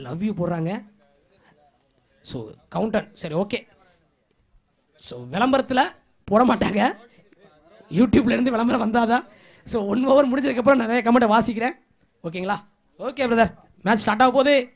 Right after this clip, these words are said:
Coming back to the cricket, அறுபத்தி ரெண்டு, ஏழு ஓவரில் அதிராம்பட்டினம் எடுப்பார்களா? ஜாசின் பவுலிங்ல கலக்குனாரு,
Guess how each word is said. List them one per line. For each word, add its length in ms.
Coming 240
back 160
to 100
the 100
cricket, 340
அறுபத்தி 420
ரெண்டு, 240
ஏழு 220
ஓவரில் 340
அதிராம்பட்டினம் 540
எடுப்பார்களா? 420
ஜாசின் 400
பவுலிங்ல 440
கலக்குனாரு, 500